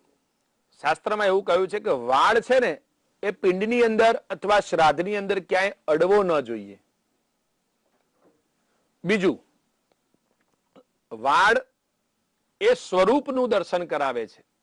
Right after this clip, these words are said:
માણસ કેટલો સારો લાગે છે, વાળથી જ દેખાય છે. વાળ ગયા પછી માણસનું સૌંદર્ય રહેતું નથી. એટલે તમે તમારા સ્વજન પાછળ શું અર્પણ કરો છો? તો કે પોતાનું સ્વરૂપ આખું અર્પણ કરી દો છો.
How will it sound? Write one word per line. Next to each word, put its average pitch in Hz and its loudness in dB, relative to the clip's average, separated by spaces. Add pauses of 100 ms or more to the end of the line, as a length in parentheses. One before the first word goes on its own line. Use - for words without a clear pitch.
(280)
માણસ 156 -2
કેટલો 180 -2
સારો 160 2
લાગે 170 2
છે, 185 -2
વાળથી 139 2
જ 180 -2
દેખાય 147 -2
છે. - -20 (680)
વાળ 175 2
ગયા 196 4
પછી 190 -2
માણસનું 175 -4
સૌંદર્ય 170 2
રહેતું 170 0 (580)
નથી. 123 -12
એટલે 190 -2
તમે 208 0
તમારા 226 2
સ્વજન 196 -2
પાછળ 208 0
શું 262 -2
અર્પણ 220 0
કરો 190 2
છો? 117 -10 (640)
તો 202 -2
કે 208 0
પોતાનું 208 0
સ્વરૂપ 240 0
આખું 220 2
અર્પણ 180 0
કરી 160 -2
દો 131 -4
છો. - -20